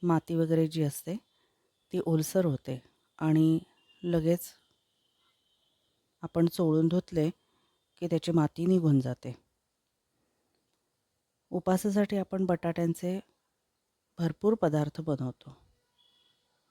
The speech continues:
बटाटा भरपूर प्रमाणात खातो.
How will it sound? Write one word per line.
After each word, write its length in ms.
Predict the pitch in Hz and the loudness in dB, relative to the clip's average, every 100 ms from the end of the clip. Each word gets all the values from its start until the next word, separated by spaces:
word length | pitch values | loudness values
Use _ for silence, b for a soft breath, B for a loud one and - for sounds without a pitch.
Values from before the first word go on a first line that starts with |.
| _ _ _ - | _ _ _ -8
बटाटा 380 | 165 160 156 175 180 - - | -4 -2 -2 -2 -6 -10 -4
भरपूर 320 | 180 - 185 | -2 -2 -2
प्रमाणात 500 | 175 156 151 165 - | 0 2 4 2 -2
खातो. 340 | 147 - 127 | -10 -10 -12